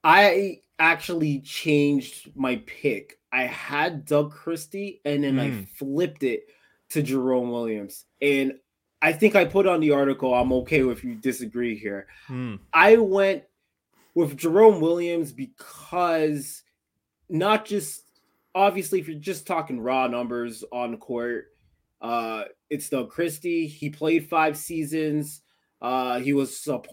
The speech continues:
Speaker 1: he was a starter on the first Raptor playoff team in two thousand.
Speaker 2: Mm-hmm.
Speaker 1: Um, Mike James, you know, I, I know he averaged one se-, uh, he came one season, he averaged twenty points a game because somebody had to score on that oh five, oh six Raptors team.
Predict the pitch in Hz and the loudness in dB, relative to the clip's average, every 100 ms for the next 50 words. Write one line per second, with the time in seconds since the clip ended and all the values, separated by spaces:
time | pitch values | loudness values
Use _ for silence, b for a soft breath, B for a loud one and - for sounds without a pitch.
0 | - 160 135 127 - - 151 151 151 147 | -2 0 -2 -4 -6 2 4 4 4 2
1 | - 135 131 127 127 123 - 135 131 - | 0 -2 -2 -2 -2 -6 -6 -6 -6 -8
2 | 123 123 110 - 135 139 147 147 - 156 | -8 -8 -10 -12 -6 -2 0 -2 -6 -6
3 | 139 113 127 110 135 139 139 143 139 135 | -6 -6 -12 -10 -6 -4 -4 -4 -2 -4
4 | 139 _ 117 110 110 - 127 123 117 110 | -6 _ -16 -12 -14 -10 -8 -8 -8 -8
5 | 143 151 147 151 143 131 - 147 156 131 | 0 0 2 2 4 0 -4 -4 0 0
6 | 131 131 131 127 127 123 117 113 120 113 | -2 -2 -2 -2 -2 -2 -6 -8 -8 -8
7 | 127 131 135 131 127 143 123 127 127 120 | -6 -6 -4 -4 -4 -2 -4 -4 -10 -8
8 | 123 - 120 120 120 117 110 107 117 110 | -8 -6 -8 -6 -6 -6 -8 -10 -10 -10
9 | 117 110 110 117 110 110 113 110 117 117 | -10 -12 -8 -8 -6 -10 -12 -10 -8 -6
10 | 110 110 107 - 113 110 107 101 104 - | -6 -8 -10 -10 -8 -6 -6 -8 -10 -12
11 | 98 95 - 101 98 92 98 - 95 92 | -12 -12 -16 -16 -16 -16 -18 -18 -16 -16